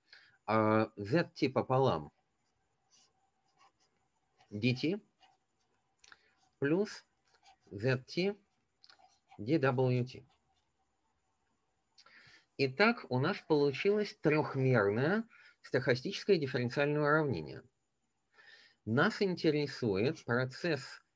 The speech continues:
X T бар. Я, чтобы не писать постоянно оператор мат ожидания, я баром буду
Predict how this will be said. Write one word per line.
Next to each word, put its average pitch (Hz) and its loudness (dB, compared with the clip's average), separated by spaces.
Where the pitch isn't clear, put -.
X 151 -2
T 131 0
бар. 101 2
Я, 127 0
чтобы 131 0
не 123 0
писать 131 -2
постоянно 117 0
оператор 127 4
мат 131 2
ожидания, 151 2
я 143 6
баром 143 6
буду 170 2